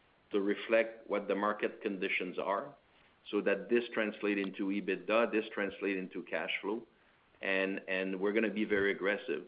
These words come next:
The other, I think, uh, area where we're going to improve significantly in the next twelve months is on our, uh, seventy-five hundred program, you know, with, uh, as, as John mentioned earlier, uh, with, uh,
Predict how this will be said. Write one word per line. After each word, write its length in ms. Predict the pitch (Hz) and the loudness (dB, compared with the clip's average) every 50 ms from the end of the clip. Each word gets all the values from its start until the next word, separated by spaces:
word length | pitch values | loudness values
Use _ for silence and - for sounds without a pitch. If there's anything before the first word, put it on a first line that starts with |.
| - | -4
The 80 | 101 101 | 0 0
other, 460 | 101 107 107 113 113 113 113 110 - - | 0 4 4 4 4 4 2 0 -2 -4
I 100 | 98 98 | -4 -4
think, 320 | 98 - 107 107 104 - - | -2 -2 -2 -2 -2 -6 -8
uh, 280 | - 95 90 - - - | -6 -4 -4 -4 -2 0
area 420 | 95 95 92 101 104 101 104 104 | 0 0 0 0 0 2 2 2
where 260 | 98 98 101 101 98 95 | 2 0 0 0 0 0
we're 180 | 95 95 92 | 0 -2 -4
going 260 | 90 95 95 98 101 | -4 -4 -6 -6 -6
to 140 | 104 - 95 | -6 -6 -6
improve 280 | 95 92 90 95 98 95 - - | -4 -4 -4 -4 -4 -6 -6 -8
significantly 760 | 95 95 107 131 143 143 127 - 104 90 82 - 90 87 82 - _ _ _ _ _ _ _ _ - | -6 -2 0 0 0 0 -2 -4 -4 -6 -8 -10 -12 -16 -16 -16 _ _ _ _ _ _ _ _ -8
in 140 | 90 90 85 | -8 -6 -4
the 80 | 92 | -4
next 240 | 87 92 98 95 - - - | -2 -2 -2 -4 -4 -6 -4
twelve 260 | 90 90 90 - 104 | -2 -2 -2 0 0
months 320 | 107 120 110 98 101 104 - - _ _ _ _ _ _ _ | 2 2 2 2 0 -4 -10 -16 _ _ _ _ _ _ _
is 200 | - 95 95 92 | 0 0 0 2
on 220 | 98 95 92 95 92 | 0 0 0 2 2
our, 360 | 87 90 90 90 90 - 90 | 2 2 2 0 -2 -2 0
uh, 240 | 92 90 90 92 - - - | 0 2 2 0 0 -4 -4
seventy-five 480 | - 101 101 101 98 - - 95 92 87 | -4 -2 -2 -2 -4 -4 -2 -2 -2 0
hundred 380 | 98 104 104 95 95 90 - - | 0 -2 0 0 0 -2 -2 0
program, 400 | - 101 101 90 87 80 65 - - 87 | 0 2 2 2 0 -4 -4 -6 -12 -12
you 120 | 87 87 | -12 -8
know, 140 | 90 92 92 | -6 -4 -4
with, 260 | 92 90 87 92 90 - - - | -4 -4 -4 -6 -6 -6 -6 -6
uh, 560 | 90 85 85 85 82 76 71 69 - - - | -4 -4 -2 -2 -2 -2 -2 -4 -4 -4 -4
as, 80 | 92 90 95 98 92 - - - | -4 -4 -4 -6 -8 -8 -8 -10
as 60 | 90 - - | -10 -8 -4
John 220 | 101 95 95 92 | -4 -2 -2 -2
mentioned 340 | 92 92 90 - - 95 87 | -2 -4 -2 -2 -2 -2 0
earlier, 440 | 95 101 101 95 90 85 85 87 87 - - - - _ _ _ - - | 0 0 2 2 2 2 2 0 -2 -8 -18 -20 -20 _ _ _ 0 2
uh, 220 | 90 90 90 90 | 4 6 6 4
with, 360 | 80 92 95 98 98 95 - 95 | 4 4 4 2 2 2 2 4
uh, 260 | 90 87 85 85 | 4 4 6 4